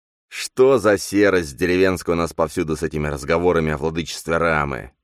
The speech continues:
Не Рам Раджья, а Рам Раджья, вот каким козырем мы по ним ударим».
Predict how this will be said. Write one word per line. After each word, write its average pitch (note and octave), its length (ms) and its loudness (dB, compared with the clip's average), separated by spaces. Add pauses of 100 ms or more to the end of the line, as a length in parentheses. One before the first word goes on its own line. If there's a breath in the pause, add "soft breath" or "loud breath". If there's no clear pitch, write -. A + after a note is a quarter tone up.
Не D2 240 -2
Рам F#2 380 2
Раджья, D2+ 680 0
а - 40 0
Рам G#2 460 2
Раджья, D#2 680 0
вот B2 320 2
каким G2 400 0
козырем E2+ 480 2
мы E2 320 -2
по F2 220 0
ним F2 340 -2
ударим». D2 760 -2